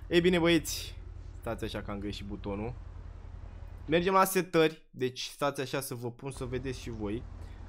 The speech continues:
La setări, băieți, ați văzut acolo rotița aia, adică știți foarte bine mulți dintre voi, majoritatea. La grafică, băieți, avem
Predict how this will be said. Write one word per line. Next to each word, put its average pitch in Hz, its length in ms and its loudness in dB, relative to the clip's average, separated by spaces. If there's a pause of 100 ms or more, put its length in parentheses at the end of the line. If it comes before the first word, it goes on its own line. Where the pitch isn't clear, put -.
(140)
La 165 180 8
setări, 185 480 4
băieți, 143 500 2
ați 123 140 -4
văzut 139 200 -4
acolo 143 300 2
rotița 139 380 2
aia, 156 80 10
adică 156 220 2
știți 180 280 -2
foarte 160 300 4
bine 143 200 0
mulți 127 340 -2
dintre 110 220 -2
voi, 113 140 -2
majoritatea. 117 760 2 (320)
La 190 200 10
grafică, 196 540 8
băieți, 170 480 6 (2000)
avem 202 460 8